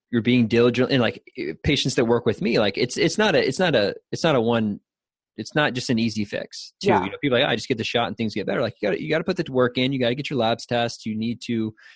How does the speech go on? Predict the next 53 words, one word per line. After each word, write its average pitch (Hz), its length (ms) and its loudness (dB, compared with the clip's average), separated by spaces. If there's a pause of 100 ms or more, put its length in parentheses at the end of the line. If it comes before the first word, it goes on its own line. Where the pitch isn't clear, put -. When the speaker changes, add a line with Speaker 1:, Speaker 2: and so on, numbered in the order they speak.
Speaker 1:
you 127 60 -2
know, 120 80 4
work 110 200 2
on 131 100 2
the 127 80 4
lifestyle 104 520 0
stuff. 98 300 -2
And, 104 240 -4
and 120 100 0
again, 107 240 -2
I've 120 220 -2
seen 95 260 -6
just 90 400 -8 (440)
amazing 110 500 0
things, 92 320 -6
guys 101 280 -2
in 101 60 -4
six - 320 -6
months. 101 380 -4
And 98 80 -4
when 107 100 -2
you 127 80 2
look 117 140 -2
at 92 100 -6
two, 117 180 -2
three 101 220 -2
years, 98 240 0
these 104 140 -12
guys 101 200 -2
have 92 80 -12
just 98 200 -10
turned 104 240 -4
their 98 100 0
life 92 320 -4
around, 90 300 -4
lost 104 320 -2
the 110 60 -4
Speaker 2:
Yeah. 104 100 -2
Speaker 1:
weight, 104 340 0 (300)
energy's 113 560 0
back, 104 400 0
getting 117 180 0
in 113 120 2
the 107 60 0
gym, 104 460 -2
feeling 120 240 0
motivated, 104 640 -2 (160)
doing 117 300 0
way 127 180 0
better 127 280 -2
at 92 180 -2
work. 117 480 0
So 101 500 -4